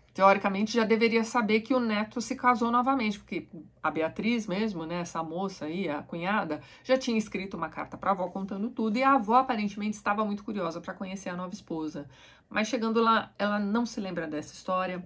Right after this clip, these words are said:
e ela fica perguntando sobre a Rebeca, né, por que a Rebeca não veio? Então até essa avózinha também era absolutamente apaixonada por Rebeca, todos eram. Ela é descrita aqui como essa mulher lindíssima,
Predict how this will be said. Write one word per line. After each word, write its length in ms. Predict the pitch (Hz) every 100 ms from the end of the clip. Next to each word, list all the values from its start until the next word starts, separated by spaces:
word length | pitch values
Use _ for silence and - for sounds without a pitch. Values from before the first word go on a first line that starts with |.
| -
e 120 | 202
ela 180 | 175 165
fica 240 | 214 185
perguntando 500 | 180 156 160 190 170
sobre 400 | 170 190 175 160
a 100 | 165
Rebeca, 680 | 156 170 151 147 135 - - -
né, 180 | 151 143
por 120 | 196
que 140 | -
a 60 | 233
Rebeca 340 | 220 185 180
não 160 | 175 170
veio? 380 | 170 175 147 - _ -
Então 240 | 156 165
até 440 | 170 170 214 233 247
essa 200 | 247 226
avózinha 800 | 226 220 226 190 196 196 202 208 -
também 400 | 214 190 185 160
era 300 | 160 165 - -
absolutamente 600 | 165 - 175 180 160 165
apaixonada 440 | 165 175 165 156
por 140 | 151 185
Rebeca, 360 | 185 139 175
todos 320 | 180 320 339
eram. 340 | 185 151 - - - _ -
Ela 160 | 151
é 60 | 160
descrita 420 | 165 170 151 151
aqui 160 | 160 160
como 160 | 175
essa 180 | 156 -
mulher 240 | 156 160 160
lindíssima, 1120 | 180 233 196 226 240 220 - 220 202 214